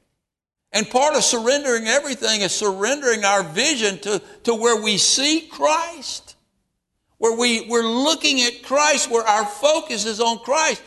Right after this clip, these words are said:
and not on this world. He's got to be our focus. That doesn't mean we don't have, we don't deal with our families, enjoy our lives, go to our jobs and do all that kind of stuff. We don't become monks and just hang around looking at Christ, but we should always have a sense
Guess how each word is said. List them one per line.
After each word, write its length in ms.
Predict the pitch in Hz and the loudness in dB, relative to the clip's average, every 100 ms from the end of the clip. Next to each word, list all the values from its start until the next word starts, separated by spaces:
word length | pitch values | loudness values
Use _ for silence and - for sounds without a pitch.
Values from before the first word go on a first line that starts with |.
| - - | -20 -4
and 160 | 226 | -2
not 240 | 220 233 277 | 0 2 2
on 160 | 277 | 0
this 220 | 294 277 277 | 0 -2 -4
world. 720 | 294 381 381 359 220 170 175 _ _ _ _ _ _ _ | -2 -2 -2 -4 -10 -14 -20 _ _ _ _ _ _ _
He's 360 | 254 320 269 | 0 2 2
got 400 | - 285 320 - | 0 0 0 -2
to 80 | 277 | -6
be 160 | 285 285 | -2 0
our 100 | 285 | 0
focus. 380 | 370 370 277 | 0 -2 -2
That 160 | 254 339 | -2 0
doesn't 160 | 311 285 | -2 0
mean 160 | 269 | -2
we 80 | 240 | 0
don't 240 | 233 202 | -2 0
have, 200 | 175 185 - | 0 0 -4
we 100 | 196 | -2
don't 240 | 214 190 - - - 117 | 0 -2 -6 -20 -20 -12
deal 220 | 104 254 247 | 0 2 2
with 80 | |
our 160 | 220 170 | 2 0
families, 540 | - 247 269 262 254 | -2 0 0 0 0
enjoy 260 | 175 147 190 | -2 0 2
our 220 | 190 165 | 4 4
lives, 400 | 214 269 269 208 | 4 4 2 0
go 100 | 180 | -2
to 80 | 175 | 2
our 120 | 170 | 2
jobs 340 | 170 247 254 226 | 2 2 2 0
and 80 | 196 | -2
do 80 | 208 | 0
all 140 | 208 | 2
that 140 | 330 | 0
kind 140 | 240 208 | 0 -4
of 80 | 170 | -4
stuff. 160 | - - - | -10 -10 -10
We 100 | 294 | -2
don't 160 | 320 | 2
become 480 | 269 - 240 208 180 | 0 2 0 0 0
monks 320 | 214 269 - | 0 0 -2
and 120 | 202 185 | -6 -4
just 160 | 180 | -4
hang 220 | 175 233 | 0 0
around 360 | 233 214 220 202 | 0 0 0 0
looking 220 | 214 208 | 0 0
at 140 | 190 - | -2 0
Christ, 240 | 269 285 - - | 0 0 -4 -4
but 140 | 240 262 | -2 0
we 100 | 277 | 0
should 220 | - 247 | 0 2
always 640 | 254 302 302 254 247 - - - - | 2 2 4 2 0 -2 -10 -20 -10
have 220 | - 240 | -4 0
a 100 | 220 | 0
sense 720 | - - 269 302 262 - - | 2 0 0 0 0 -2 -8